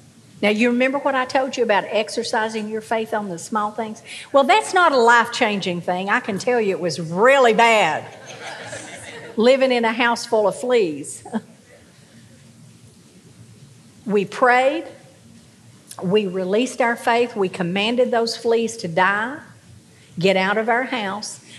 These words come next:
I want to tell you, those fleas died. It, we didn't put the bomb off in the house.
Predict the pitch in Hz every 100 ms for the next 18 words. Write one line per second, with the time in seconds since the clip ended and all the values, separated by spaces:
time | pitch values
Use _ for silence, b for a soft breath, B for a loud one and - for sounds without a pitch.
0 | B 190 202 196 208 214 - 254 - 370
1 | 392 240 190 180 190 202 - _ - -
2 | - - - - - - - - - -
3 | 208 214 254 - - 262 254 214 190 190
4 | - 190 175 220 214 156 120 151 - -
5 | 220 226 214 196 202 233 247 262 285 285
6 | 247 269 269 254 240 240 240 247 277 262
7 | 240 233 277 - -